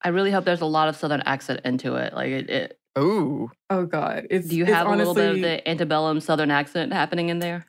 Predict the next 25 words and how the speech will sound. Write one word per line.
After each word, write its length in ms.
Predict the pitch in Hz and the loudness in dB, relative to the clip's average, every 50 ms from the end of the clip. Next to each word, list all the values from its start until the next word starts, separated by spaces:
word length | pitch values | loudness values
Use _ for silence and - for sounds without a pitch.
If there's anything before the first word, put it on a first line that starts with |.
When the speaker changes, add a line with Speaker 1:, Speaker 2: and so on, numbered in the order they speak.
| _ _ | _ _
Speaker 1:
'Cause 120 | - - | -2 0
I 60 | 160 160 | 0 2
know 180 | 165 170 170 | 4 4 4
it's 60 | 208 214 | 4 4
all 260 | 214 214 208 202 143 | 4 4 2 2 2
Speaker 3:
Well, 80 | 143 - | 0 0
Speaker 1:
up 60 | - | 0
in 120 | 135 135 | 0 0
that. 260 | 131 127 123 - - _ _ _ _ _ _ _ _ _ _ _ _ _ _ - - | 0 -2 -4 -6 -8 _ _ _ _ _ _ _ _ _ _ _ _ _ _ 0 0
Speaker 3:
I, 120 | 113 - - _ | 0 0 -2 _
it's 220 | - 233 214 214 202 | 0 0 2 2 4
really 220 | 202 196 180 175 | 4 4 4 4
bad. 280 | 170 151 135 131 - - | 4 2 2 2 2 0
It's 140 | 185 - 233 | 2 4 4
a 40 | |
really 300 | 208 185 175 202 190 185 | 4 4 4 4 4 4
bad 240 | 170 175 160 151 147 | 4 4 2 2 2
accent. 380 | 143 131 147 - - 170 - - | 2 0 -2 -2 -4 -2 0 2
I 100 | 175 185 | 2 2
did 280 | 175 160 180 180 170 | 4 2 2 2 4
do 140 | 156 175 175 | 2 2 4
an 80 | 180 151 | 4 4
accent, 440 | 135 156 165 285 269 214 170 - - | 2 2 2 2 2 0 0 0 0
and 120 | 175 170 160 | 0 0 0
it's 100 | 156 | 0